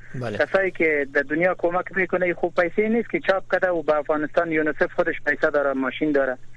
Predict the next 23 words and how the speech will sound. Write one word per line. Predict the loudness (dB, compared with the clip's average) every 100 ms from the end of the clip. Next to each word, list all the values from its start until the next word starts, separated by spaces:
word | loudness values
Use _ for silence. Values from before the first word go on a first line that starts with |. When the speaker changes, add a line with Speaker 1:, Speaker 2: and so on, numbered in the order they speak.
| -8 -4
Speaker 1:
بله. | -4 -6 -14 -8 0
Speaker 2:
این | 2
خو | 2 2 2
کمک‌های | 0 0 0 2 2
جهانی | 2 0 0 2
است | 2 0 0
که | 2 2
من | 0
خودم | 0 0 0 0
به | 0
این | 0 2
باور | 2 2 0
هستم | -2 -4 -4 -6 -12 -16 -16 -14 0
که | 2
مصارف | 2 0 0 2 2 2
مؤسسات | 2 2 0 -4 0 2 2 0
بزرگ | 0 0 0 0 0 -4 -16 -18 -16 -16 -2
و | 2 2 2
بخصوص | -2 -2 -2 -2 2 2 2
مؤسسات | 2 0 -2 0 0 2
امداد، | 2 2 2 2 0
یونسکو، | 0 0 0 0 2 4 2
یونیسف، | 2 2 0 2 0 0